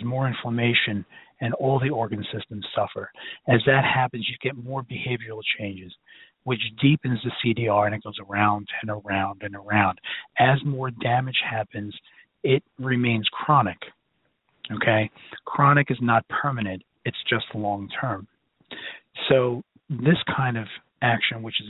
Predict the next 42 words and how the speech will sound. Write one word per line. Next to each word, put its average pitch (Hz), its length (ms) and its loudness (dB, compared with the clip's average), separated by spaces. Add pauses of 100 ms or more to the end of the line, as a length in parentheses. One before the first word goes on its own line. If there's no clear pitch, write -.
(100)
very 135 280 6
common 107 400 -2 (440)
in 113 140 0
our 110 180 4
chronically 113 500 -2
ill 110 220 -4 (200)
population, 120 720 4 (800)
ends 143 260 6
up 123 140 2 (140)
in 127 120 -2
chronic 110 420 -2
illness 104 240 -4 (100)
problems. 95 440 -10
This 127 180 -8
is 131 120 -6
the 139 80 -2 (160)
basis 131 400 2
of 117 80 -14
chronic 101 320 -6 (160)
illness. 98 200 -14 (600)
And 123 260 6
since 135 200 6
I 127 120 6
know 147 280 6
that 120 140 -2
chronic 120 420 -2
illnesses 117 600 0 (360)
are 113 120 2
hidden 160 400 4
illnesses 104 500 -4
and 107 120 -8
nobody 110 320 -6 (100)
sees 147 200 -2
it, 104 140 -4 (460)
I 120 120 6
decided 120 400 4
to - 160 -2
use 110 140 -8
the - 60 -20
graphic 127 480 4 (420)
that 127 100 -2
you 117 80 -8